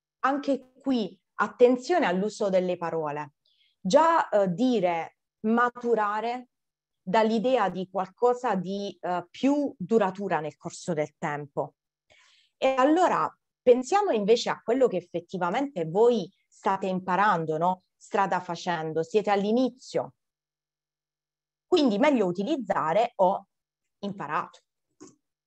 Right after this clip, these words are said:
Ho imparato a fare che? A lavorare in team,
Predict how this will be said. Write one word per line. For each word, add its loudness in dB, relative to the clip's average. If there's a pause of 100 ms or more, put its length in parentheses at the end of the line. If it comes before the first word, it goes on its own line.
(480)
Ho 6
imparato 2
a -6
fare -4
che? -16 (440)
A 0
lavorare 2
in -4
team, -2